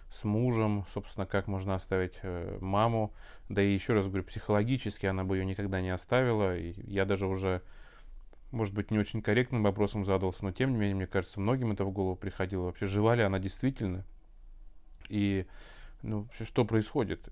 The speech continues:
И вот сегодня стало известно о том, что Анастасию Заворотнюк тайно увезли из дома, а три месяца ее скрывают уже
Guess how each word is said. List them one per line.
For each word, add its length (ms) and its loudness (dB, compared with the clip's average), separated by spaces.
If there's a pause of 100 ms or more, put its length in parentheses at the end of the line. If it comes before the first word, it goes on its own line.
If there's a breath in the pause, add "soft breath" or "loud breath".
И 80 0
вот 160 -2
сегодня 400 2
стало 240 4
известно 340 0
о 60 2
том, 160 0
что 160 -4
Анастасию 460 0
Заворотнюк 520 2
тайно 440 4
увезли 360 0
из 100 -2
дома, 440 2 (760 soft breath)
а 220 4
три 240 2
месяца 420 2
ее 160 4
скрывают 560 4
уже 340 2